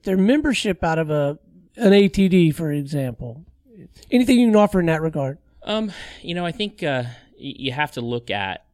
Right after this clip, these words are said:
Speaker 2: uh, becoming almost like a jack of all trades. And I think, you know, if you can, if you can be good at graphic design, instructional design, classroom practicing,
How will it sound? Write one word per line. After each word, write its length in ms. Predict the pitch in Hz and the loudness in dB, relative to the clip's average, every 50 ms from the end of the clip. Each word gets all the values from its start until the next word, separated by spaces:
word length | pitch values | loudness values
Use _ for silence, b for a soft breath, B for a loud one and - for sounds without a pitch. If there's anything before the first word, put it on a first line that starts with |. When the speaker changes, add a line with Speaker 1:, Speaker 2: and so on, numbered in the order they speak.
| _ _ - | _ _ -20
Speaker 2:
uh, 180 | 58 62 53 - - - | -20 -20 -20 -20 -18 -14
becoming 500 | 123 104 - 123 120 117 110 104 101 - - | -14 -12 -8 -8 -6 -6 -6 -8 -8 -10 -8
almost 300 | 110 117 127 127 123 - | -8 -6 -6 -6 -8 -8
like 140 | 120 104 - | -10 -10 -10
a 40 | 98 | -12
jack 300 | - - 95 95 95 - | -12 -10 -12 -12 -12 -14
of 80 | 92 90 | -14 -14
all 140 | 80 73 - | -14 -14 -14
trades. 560 | - - 69 60 - - - - - - - _ _ _ _ _ _ _ - - | -16 -16 -18 -18 -18 -20 -20 -20 -20 -20 -20 _ _ _ _ _ _ _ -20 -20
And 180 | - 101 104 107 | -14 -10 -8 -6
I 60 | 104 101 | -6 -6
think, 380 | - 131 131 127 123 - - 120 | -6 -6 -6 -6 -6 -10 -14 -12
you 120 | 110 101 | -10 -10
know, 280 | 98 95 95 92 95 - - | -10 -10 -10 -12 -14 -14 -14
if 180 | - 101 - - | -14 -14 -12 -8
you 180 | 113 113 110 | -8 -8 -8
can, 500 | - - - 101 98 95 92 92 92 95 - | -10 -10 -10 -10 -8 -8 -10 -12 -14 -16 -16
if 160 | 101 98 - | -18 -18 -18
you 80 | 104 92 | -18 -18
can 160 | - 101 95 | -16 -16 -18
be 80 | 92 92 | -16 -10
good 180 | 113 120 117 113 | -6 -6 -6 -6
at 80 | - | -6
graphic 420 | - 117 101 101 92 - 101 - _ | -8 -6 -6 -6 -6 -8 -12 -18 _
design, 480 | 90 92 92 90 90 82 78 76 69 | -20 -20 -20 -18 -18 -18 -20 -20 -20
instructional 640 | 73 80 98 - - 113 104 - - - 107 87 85 | -20 -16 -16 -14 -10 -10 -12 -12 -12 -16 -16 -16 -16
design, 560 | 85 85 - - 78 73 - - - - 87 - | -16 -18 -18 -18 -18 -18 -18 -20 -20 -20 -20 -16
classroom 460 | - - 107 107 98 - - 104 95 | -8 -4 -4 -4 -4 -6 -12 -16 -16
practicing, 760 | - - 82 65 - - - - - - 87 78 73 - - | -14 -12 -14 -14 -14 -16 -20 -18 -18 -18 -18 -18 -20 -20 -20